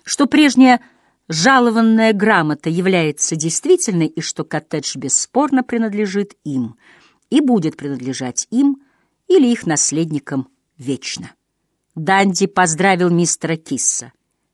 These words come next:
«Они должны быть просто счастливы». «Ты что же,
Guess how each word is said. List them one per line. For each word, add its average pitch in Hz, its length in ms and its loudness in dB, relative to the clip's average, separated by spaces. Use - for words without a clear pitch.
«Они 196 260 2
должны 202 320 2
быть 196 200 0
просто 208 340 0
счастливы». - 640 -10
«Ты 165 100 -4
что 147 220 -6
же, 117 180 -16